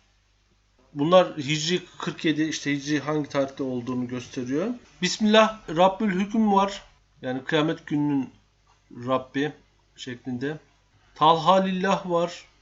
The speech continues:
Bismillah el Aziz var. Bismillah Muhammed Resulullah var. Bunu demiştik. Hicri altmış altı yılında olduğunu söylemiştik. Buna bakalım. Ümeyye halifesi döneminden, döneminden kalmış.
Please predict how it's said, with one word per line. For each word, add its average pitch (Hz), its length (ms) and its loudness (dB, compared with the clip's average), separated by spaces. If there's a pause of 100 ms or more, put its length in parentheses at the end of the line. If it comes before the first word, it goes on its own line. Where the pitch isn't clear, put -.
(560)
Bismillah 180 640 -2
el 175 220 2
Aziz 175 320 -2
var. 175 340 0 (1300)
Bismillah 175 540 -2
Muhammed 180 460 0
Resulullah 180 720 -2
var. 165 360 -4 (120)
Bunu 135 200 -10
demiştik. 139 560 -6 (500)
Hicri 127 200 -4
altmış 135 280 -4
altı 143 240 -4
yılında 135 200 -4
olduğunu 131 240 -6
söylemiştik. 127 720 -8 (1400)
Buna 143 140 -4
bakalım. 131 440 -4 (380)
Ümeyye 151 600 4
halifesi 135 640 -4
döneminden, 127 680 -2
döneminden 123 440 0
kalmış. 139 540 -6